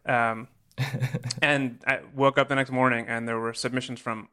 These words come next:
Speaker 1: all over. I mean, all over the neighborhood, all over San Francisco. And within a couple days, I was getting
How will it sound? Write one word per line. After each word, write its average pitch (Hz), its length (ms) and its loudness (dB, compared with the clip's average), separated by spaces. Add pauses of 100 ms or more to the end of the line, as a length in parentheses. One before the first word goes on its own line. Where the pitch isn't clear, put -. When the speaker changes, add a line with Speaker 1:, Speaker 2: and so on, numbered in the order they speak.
Speaker 1:
all 123 300 8
over. 104 340 -4
I 120 60 -10
mean, 113 240 -14
all 135 160 6
over 139 160 4
the 127 60 -2
neighborhood, 123 520 -2
all 139 200 4
over 131 160 -4
San 123 180 -4
Francisco. 113 680 -8 (640)
And 113 420 -2
within 131 300 0
a 131 60 -4
couple 123 280 -6
days, 113 320 0
I 110 60 -2
was 110 100 -8
getting 110 480 -8